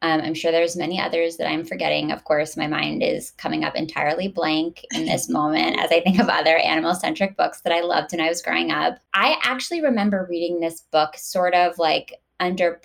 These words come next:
Speaker 1: protest a little bit. Like, I'm pretty sure I only read it because I needed it for, like, whatever accelerated reader milestone I was trying to hit at the time or
Speaker 2: Mm-hmm.
Speaker 1: something, because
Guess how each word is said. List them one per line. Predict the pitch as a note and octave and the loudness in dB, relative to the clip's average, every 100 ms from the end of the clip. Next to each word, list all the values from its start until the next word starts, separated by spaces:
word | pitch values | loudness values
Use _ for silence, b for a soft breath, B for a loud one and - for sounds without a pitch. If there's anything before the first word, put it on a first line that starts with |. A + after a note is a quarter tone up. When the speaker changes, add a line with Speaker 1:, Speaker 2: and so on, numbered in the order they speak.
| - | -6
Speaker 1:
protest | E3 E3 - C#4+ D#4 - - | -2 -2 -2 -4 -4 -8 -6
a | B3+ | -2
little | C4 C4 B3+ | 2 2 4
bit. | B3+ - | 4 4
Like, | G#3 | 2
I'm | G#3 G3+ | 2 0
pretty | G3+ - C4 G#4+ | -2 0 2 2
sure | - C4+ | 2 2
I | A#3 | 4
only | - F#3 F3+ | 2 -2 -2
read | E3+ D3+ | -2 0
it | E3+ | 0
because | F3 F3 F3 E3 | -4 -6 -2 0
I | D#3 | 0
needed | D#3 D3 D3+ | -2 -2 0
it | E3+ - | 0 -2
for, | - | -4
like, | D3 C#3+ - - _ _ _ - | -2 -2 -4 -14 _ _ _ -4
whatever | D#3+ D#3 D#3 D#3 - | 0 2 2 0 -2
accelerated | - D#3 D3+ D3+ D3+ | 0 0 2 0 -2
reader | D3+ D3 D#3+ | -4 -4 -2
milestone | F3 F3+ G3 A3 G#3 G#3 | 0 0 0 -2 -2 0
I | A3 | 0
was | G#3+ | 0
trying | G#3+ G3 G3+ | -2 -2 0
to | A3 | 0
hit | G#3+ - | 2 2
at | G#3 | 0
the | G3+ | -2
time | A3 G#3+ G#3+ A3 - | 2 2 2 0 0
or | |
Speaker 2:
Mm-hmm. | F3+ | 0
Speaker 1:
something, | G3 G3+ G3+ - B3 | 0 0 0 -2 -4
because | - - - F3+ E3 E3 - | -6 -6 0 2 4 2 -2